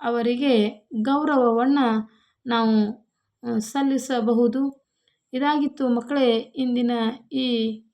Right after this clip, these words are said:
ಪೌರ ಮತ್ತು, ಆ, ಪೌರತ್ವ ಪಾಠಕ್ಕೆ ಸಂಬಂಧಪಟ್ಟಂತಹ, ಆ, ಪ್ರಶ್ನೋತ್ತರಗಳು. ಈ ಒಂದು ವಿಡಿಯೋ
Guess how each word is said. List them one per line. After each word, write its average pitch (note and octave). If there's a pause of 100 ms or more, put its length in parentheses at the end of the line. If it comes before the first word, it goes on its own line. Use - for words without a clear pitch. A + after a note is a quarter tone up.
(140)
ಪೌರ C4 (440)
ಮತ್ತು, A#3+ (520)
ಆ, A3
ಪೌರತ್ವ B3+ (440)
ಪಾಠಕ್ಕೆ A#3
ಸಂಬಂಧಪಟ್ಟಂತಹ, A#3 (760)
ಆ, A#3
ಪ್ರಶ್ನೋತ್ತರಗಳು. A#3 (1500)
ಈ C4+
ಒಂದು B3 (340)
ವಿಡಿಯೋ B3